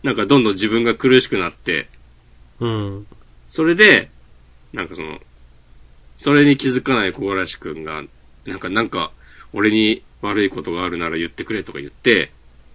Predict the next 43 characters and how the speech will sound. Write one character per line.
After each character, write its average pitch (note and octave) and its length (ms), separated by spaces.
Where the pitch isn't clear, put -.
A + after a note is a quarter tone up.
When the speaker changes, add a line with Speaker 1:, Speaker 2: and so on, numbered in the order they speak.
Speaker 1:
い - 40
や、 - 100
Speaker 2:
う A2 40
ん。 G2+ 160
Speaker 1:
そ - 160
う。 D2+ 140
ふ-、 F#2+ 540
小 G#2+ 120
林 A2+ 260
く G2+ 100
ん F2 40
の F#2 80
こ F#2+ 100
と A2 140
が G#2 120
好 - 440
き A2+ 200
だ A2 100
か G2+ 120
ら F2 140
辛 - 360
い D2 100
み D2+ 100
た F#2 100
い D#2 60
な、 C#2+ 160
ね、 - 120
Speaker 2:
う A2+ 100
ん。 G#2 340
Speaker 1:
こ - 100
と F2+ 120
を - 20
言 F#2+ 200
っ - 20
ち - 200
ゃ G2+ 40
う F#2+ 40
っ - 20
て - 180
い F2 100
う E2+ 40
の E2 80
は、 E2+ 240